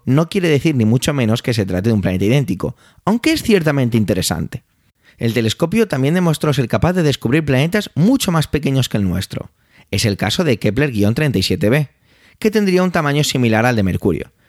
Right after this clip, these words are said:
Probablemente, además, sea rocoso y no tenga atmósfera,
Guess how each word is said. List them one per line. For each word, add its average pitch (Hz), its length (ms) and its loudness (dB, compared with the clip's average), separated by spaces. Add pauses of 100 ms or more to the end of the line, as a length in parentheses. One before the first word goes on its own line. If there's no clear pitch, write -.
(240)
Probablemente, 110 720 2 (180)
además, 107 460 -2 (320)
sea 120 280 0
rocoso 202 640 -2
y 135 80 0
no 151 120 -2
tenga 190 220 0
atmósfera, 98 540 -2